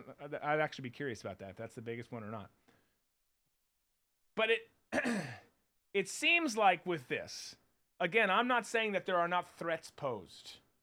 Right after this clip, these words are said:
There are. Again, and it's not just the airspace. There were plenty of threats before that. Look, look at your life right now. Look at the economy. Look at the cost of things. Look at your border. Look at all that spilling across our border.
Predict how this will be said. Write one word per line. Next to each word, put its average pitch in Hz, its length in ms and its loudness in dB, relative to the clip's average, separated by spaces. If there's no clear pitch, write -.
There 170 200 0
are. 127 220 4
Again, 156 400 0
and 165 120 2
it's 156 140 -4
not 175 180 2
just - 200 -6
the 147 100 0
airspace. 123 360 -2
There 147 100 -2
were 147 80 -2
plenty 165 220 0
of 143 80 -4
threats 143 260 -2
before 127 300 -6
that. 117 120 -6
Look, 175 260 0
look 175 220 -2
at 180 100 -2
your 156 140 -2
life 143 300 2
right 139 100 2
now. 135 140 0
Look 151 180 -2
at 175 60 -4
the 165 80 -2
economy. 147 400 -4
Look 170 180 -4
at 165 80 -8
the 143 60 -12
cost 151 320 -4
of - 60 -20
things. 160 200 -4
Look 180 160 0
at 175 80 -8
your 180 80 0
border. 156 360 -2
Look 190 200 -2
at 190 80 0
all 190 140 2
that 170 140 0
spilling 175 440 -2
across 151 400 -2
our 139 80 -2
border. 131 400 -2